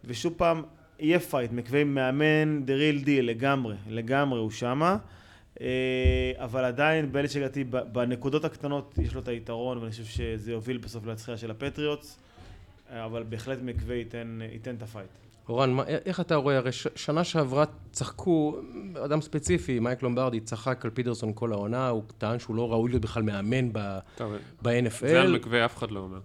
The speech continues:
Speaker 2: והנה, נכון, לא, והנה פיטרסון עושה בית ספר. אני אומר, זה ב-, צריכים להיות ישרים, הוא עשה בית ספר לבלצ'ק.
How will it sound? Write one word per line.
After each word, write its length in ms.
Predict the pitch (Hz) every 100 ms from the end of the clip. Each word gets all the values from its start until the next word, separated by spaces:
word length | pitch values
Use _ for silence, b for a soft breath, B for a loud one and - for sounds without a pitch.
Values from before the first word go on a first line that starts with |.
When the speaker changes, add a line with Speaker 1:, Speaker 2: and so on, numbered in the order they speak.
| -
Speaker 2:
והנה, 500 | 110 131 151 151 147
נכון, 360 | 127 - 123
לא, 140 | 123 131
והנה 220 | 139 196
פיטרסון 400 | 202 196 180 202
עושה 200 | 151 202
בית 140 | 185 -
ספר. 300 | 175 - 117 147 202
אני 120 | 196
אומר, 200 | 208 202
זה 80 | 202
ב-, 200 | 196 208
צריכים 300 | 190 - -
להיות 120 | 226 220
ישרים, 280 | 190 190
הוא 80 | 160
עשה 140 | 143 196
בית 160 | 180
ספר 240 | 190 170 160
לבלצ'ק. 460 | 139 139 131 117